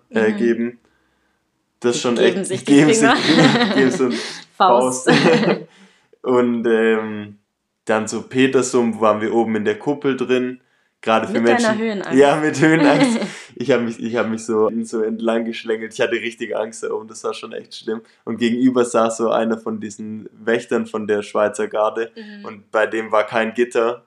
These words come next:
Speaker 1: Und der konnte dann einfach nach unten gucken. Ich dachte, ich dachte so,
Speaker 2: Aha.
Speaker 1: der Arme, der Arme.
Speaker 2: <laughs>
Speaker 1: Aber ich glaub, es hat ihm halt nichts ausgemacht. Und dann kann man da oben,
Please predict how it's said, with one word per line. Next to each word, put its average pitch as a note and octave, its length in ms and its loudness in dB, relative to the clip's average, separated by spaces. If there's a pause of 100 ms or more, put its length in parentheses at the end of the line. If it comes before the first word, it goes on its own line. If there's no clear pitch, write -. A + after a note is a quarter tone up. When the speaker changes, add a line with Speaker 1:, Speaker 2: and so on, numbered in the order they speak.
(140)
Speaker 1:
Und A#2+ 120 -4
der A2+ 120 2
konnte A2+ 240 0
dann A2 100 0
einfach A2+ 240 -2
nach A2+ 160 -6
unten C3 280 -4
gucken. B2+ 220 -6
Ich B2 60 -6
dachte, B2 200 4
ich B2 60 2
dachte B2+ 220 0
so, F#2+ 80 0
Speaker 2:
Aha. - 40 -4
Speaker 1:
der - 120 4
Arme, C#3 300 2
der B2 180 2
Arme. C#3 220 2 (220)
Speaker 2:
<laughs> F#3+ 200 -6
Speaker 1:
Aber A#2 160 2
ich A#2+ 80 -6
glaub, A2+ 200 -2
es C3 140 -8 (200)
hat A#2+ 200 -6
ihm A2+ 120 -6
halt G#2+ 140 -4
nichts A#2 220 -14
ausgemacht. A2 540 -6 (540)
Und A2+ 220 -6
dann A2+ 180 0
kann B2+ 160 0
man B2 120 0
da A2 140 0
oben, B2 640 0